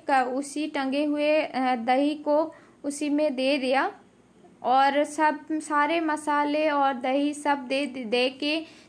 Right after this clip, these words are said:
चिकन को अच्छे से मैरिनेट कर लिया। और हाँ, आप वो जो लेग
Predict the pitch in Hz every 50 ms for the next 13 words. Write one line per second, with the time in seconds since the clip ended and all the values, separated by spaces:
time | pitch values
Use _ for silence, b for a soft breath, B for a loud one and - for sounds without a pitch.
0 | B - - 269 269 277 285 294 294 294 - 320 294 - - 247 226 - - -
1 | 330 320 320 - 339 330 294 262 247 233 233 262 262 277 285 285 285 - 240 226
2 | 220 208 202 196 185 202 220 - - _ _ _ _ _ _ _ _ _ _ _
3 | _ _ _ _ _ _ _ _ _ _ _ _ _ - _ _ _ _ _ -
4 | - - - - - - - _ _ _ - _ B B B B B B B B
5 | _ - _ _ _ B B B B B B - - - 302 311 320 311 320 330
6 | 330 311 302 302 294 320 302 - - 311 320 320 311 311 302 294 294 294 254 269
7 | 311 320 320 285 277 254 254 262 269 262